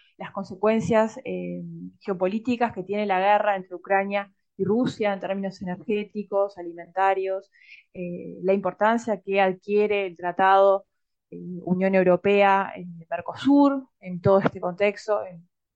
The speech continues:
¿no? la búsqueda de lo que es la autonomía estratégica, los cambios, eh, políticos, ideológicos que se dieron en estos últimos años en, en América Latina, con, bueno, con el triunfo de Petro, en Colombia, de Boric,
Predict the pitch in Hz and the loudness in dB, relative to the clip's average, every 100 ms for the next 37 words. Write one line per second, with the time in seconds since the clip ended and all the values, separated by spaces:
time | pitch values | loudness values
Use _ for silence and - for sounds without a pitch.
0 | _ - 180 214 175 196 226 190 175 170 | _ -8 -2 0 0 -4 -8 -10 -10 -12
1 | 165 180 175 170 180 180 170 226 226 196 | -14 -16 -14 -14 -14 -12 -6 -6 -8 -10
2 | 202 202 - - - - 208 220 - 240 | -10 -10 -16 -20 -20 -2 0 0 2 2
3 | 254 226 220 240 - - 185 170 165 139 | 2 0 -2 -4 -12 -8 -4 -2 -4 -6
4 | 135 - - _ _ _ _ - 185 208 | -10 -14 -18 _ _ _ _ -4 -2 0
5 | 233 - 214 202 - 190 190 214 226 - | -2 -2 -2 -4 -2 2 4 2 0 -6
6 | 214 214 - 170 175 185 196 180 165 156 | -6 -8 -18 -10 -4 0 0 -2 -10 -12
7 | _ - 185 185 175 196 190 185 208 208 | _ -14 -12 -12 -12 -8 -6 -2 2 2
8 | 208 226 233 _ _ - _ _ 185 175 | 0 -2 -4 _ _ -20 _ _ -4 -2
9 | 160 185 185 190 190 180 208 262 247 233 | -2 0 2 0 0 -2 0 2 2 2
10 | 196 175 196 190 175 175 190 202 202 180 | -2 -4 -6 -4 -6 -8 -12 -14 -12 -12
11 | 180 196 214 208 196 190 190 175 170 175 | -4 2 2 2 0 0 -2 -8 -2 4
12 | 214 220 196 175 165 175 190 202 196 190 | 6 4 0 -2 -2 0 2 2 0 -12
13 | - | -20